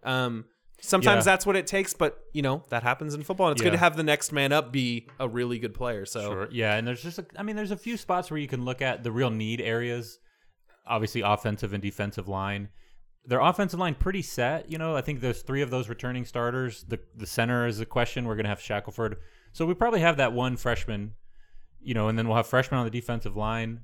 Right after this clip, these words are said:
Speaker 2: probably Brandon Jones.
Speaker 1: Probably.
Speaker 2: Start, gonna start as a safety, as
Speaker 1: And
Speaker 2: a
Speaker 1: I, and I
Speaker 2: freshman.
Speaker 1: wouldn't be surprised if one of these wide receivers emerged as,
Speaker 2: Yeah.
Speaker 1: if not a starter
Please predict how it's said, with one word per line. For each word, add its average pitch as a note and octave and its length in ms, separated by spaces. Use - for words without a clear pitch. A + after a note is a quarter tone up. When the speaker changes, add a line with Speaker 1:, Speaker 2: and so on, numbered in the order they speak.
Speaker 2:
probably A2+ 260
Brandon A2 360
Jones. A2 360
Speaker 1:
Probably. C3 440
Speaker 2:
Start, C#3 300
gonna B2+ 140
start C3+ 280
as A#2+ 100
a A#2+ 80
safety, C3 480
as B2+ 60
Speaker 1:
And D3 120
Speaker 2:
a D3+ 40
Speaker 1:
I, B2 100
and D#3 120
I C#3+ 60
Speaker 2:
freshman. D#3 160
Speaker 1:
wouldn't F#3+ 240
be G3+ 100
surprised D#3 800
if B2+ 380
one D3+ 300
of E3+ 80
these D3 200
wide C3+ 240
receivers B2 580
emerged A2+ 720
as, A2+ 480
Speaker 2:
Yeah. B2+ 140
Speaker 1:
if E3+ 160
not E3 200
a C3 40
starter D3 640